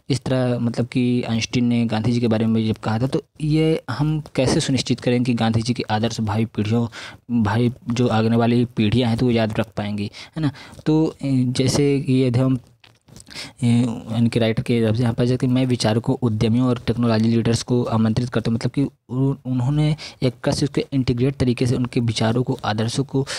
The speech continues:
एक प्रकार से पूरी तरह से लोगों को जन जन तक पहुँचाने के लिए, अ, मतलब कि, अ, एकजुट होने की बात वहाँ पास की है। वहीं जो हमारी दुनिया को एक समृद्ध बनाने और नफ़रत और तक-, अ,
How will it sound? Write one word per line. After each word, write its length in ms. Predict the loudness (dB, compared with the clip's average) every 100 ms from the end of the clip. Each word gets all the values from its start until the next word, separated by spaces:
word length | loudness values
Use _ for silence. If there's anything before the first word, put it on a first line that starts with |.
| -10 -10 -4
एक 80 | -4
प्रकार 220 | -2 -2
से 120 | -2
पूरी 240 | -2 -2
तरह 180 | 0 -2
से 140 | 0 0
लोगों 220 | 2 0
को 160 | 0
जन 200 | 0 2
जन 140 | 2 0
तक 120 | -2
पहुँचाने 440 | -2 -2 0 0
के 120 | 2 2
लिए, 200 | 2 0
अ, 40 | -8 -20 -12 -2 2 2 0
मतलब 340 | -2 0 0 0
कि, 200 | 2 0 -2 -20 _ -8
अ, 120 | -6 -6 -4 -2
एकजुट 340 | -2 -2 -2
होने 220 | -2 -2
की 100 | 0
बात 280 | 0 -2 -4
वहाँ 140 | -8
पास 200 | -6 -6
की 120 | -6 -6
है। 140 | -8 -12 -20 -20 -6 -2
वहीं 180 | 0
जो 140 | 2 2
हमारी 240 | 2 0
दुनिया 260 | 2 0 0
को 140 | 0
एक 160 | -2 0
समृद्ध 340 | 0 0 0
बनाने 320 | 0 2 2
और 80 | 2
नफ़रत 460 | 0 -2 -4 -4 -4
और 60 |
तक-, 440 | -6 -6 -8 -6 0
अ, 180 | 0